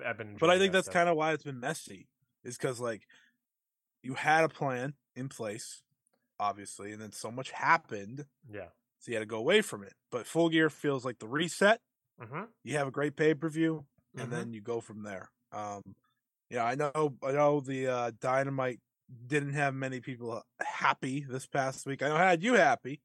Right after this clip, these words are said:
Speaker 2: I know I had you happy.
Speaker 1: I was vibing.
Speaker 2: You
Speaker 1: I
Speaker 2: know
Speaker 1: was
Speaker 2: what's funny?
Speaker 1: vibing.
Speaker 2: My, like, a lot of people's least favorite part was J E double F.
Speaker 1: Oh, I saw, uh, you, you know, you and I both saw on, I think it was, like, your Discord or something,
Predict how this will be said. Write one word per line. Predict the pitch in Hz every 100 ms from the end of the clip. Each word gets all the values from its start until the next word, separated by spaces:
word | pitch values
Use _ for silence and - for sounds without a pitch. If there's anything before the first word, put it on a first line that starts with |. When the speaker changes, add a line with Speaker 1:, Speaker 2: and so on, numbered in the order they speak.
| _ _ _ -
Speaker 2:
I |
know | 139
I |
had | 170 147
you | 208
happy. | 185 120 110 -
Speaker 1:
I |
was | 175 127
vibing. | 131 185 220 117 98 _ _ -
Speaker 2:
You | 294
Speaker 1:
I |
Speaker 2:
know | 403
Speaker 1:
was | 403
Speaker 2:
what's |
funny? | 131 180 226 302
Speaker 1:
vibing. | 277 _
Speaker 2:
My, | - 156 180 262 320 330 320 - _ _ _ _ _ _ _ _ -
like, | 175 170
a |
lot | 170 196
of | 233
people's | 294 220
least | 139 139
favorite | - 156 139
part | 117 117
was | 117 113 104 -
J | - 131
E | 123
double | 117 113 107
F. | 107 131 - _ _ _ _ _ _ _ _ _ _
Speaker 1:
Oh, | 120
I | 131
saw, | 196 214 151 -
uh, | - 165 -
you, | 160 165 156 180 175
you | 185
know, | 151
you | 123 156
and | 180
I | 147
both | 143 147
saw | - 139 123 120
on, | 123 117 117 123 123
I |
think | 110 139
it |
was, | 127
like, | 107 104
your | 113
Discord | 110 104 - 104
or | 95
something, | 104 92 92